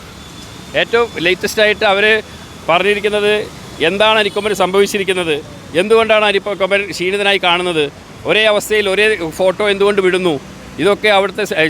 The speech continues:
ചില ഉദ്യോഗസ്ഥരുടെ, ഏഹ്, ഉദാസീനമായ നടപടിയാണ്. കാരണം എപ്പോഴെങ്കിലും ഒരു ഫോട്ടോ എടുത്തിട്ട് അത് തന്നെ എപ്പോഴെങ്കിലും എപ്പോഴും ഇടുക എന്ന് പറയുമ്പം നമ്മളെപ്പോലുള്ള ആന സ്-, പ്രേമികൾക്ക്, മൃഗസ്നേഹികൾക്ക് അതൊരു വിഷമമാണ്. അരിക്കൊമ്പന് സുഖമില്ല,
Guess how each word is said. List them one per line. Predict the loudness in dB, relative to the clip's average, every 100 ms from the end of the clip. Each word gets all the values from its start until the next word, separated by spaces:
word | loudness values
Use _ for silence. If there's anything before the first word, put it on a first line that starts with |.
| 0
ചില | 0 2
ഉദ്യോഗസ്ഥരുടെ, | 2 2 2 0 2 4 2 0 -20 -20 -6 2
ഏഹ്, | 2 2
ഉദാസീനമായ | 2 2 2 0 2 2 2
നടപടിയാണ്. | 0 2 2 0 -4 -14 -20 -20 -20 -4
കാരണം | -2 0 0 0
എപ്പോഴെങ്കിലും | 2 2 4 2 2
ഒരു | 2
ഫോട്ടോ | 4 2 2
എടുത്തിട്ട് | 0 0 0
അത് | 0 0
തന്നെ | 0 0
എപ്പോഴെങ്കിലും | 0 0 2
എപ്പോഴും | 2 2 4
ഇടുക | 2
എന്ന് | 2 0
പറയുമ്പം | 0 2 -2 -4 -14 -12 -4
നമ്മളെപ്പോലുള്ള | 2 2 2 2 4 4 2 -4 -16 -8 -2
ആന | 0 0
സ്-, | -4 -8 -4
പ്രേമികൾക്ക്, | 0 2 2 0 0 -2 -4 -8
മൃഗസ്നേഹികൾക്ക് | 0 0 2 4 4 2 2 0 2
അതൊരു | 0 2
വിഷമമാണ്. | 0 0 2 2 0 -8 -18 -18 -12 -2
അരിക്കൊമ്പന് | -2 0 -2 0
സുഖമില്ല, | 2 4 4 2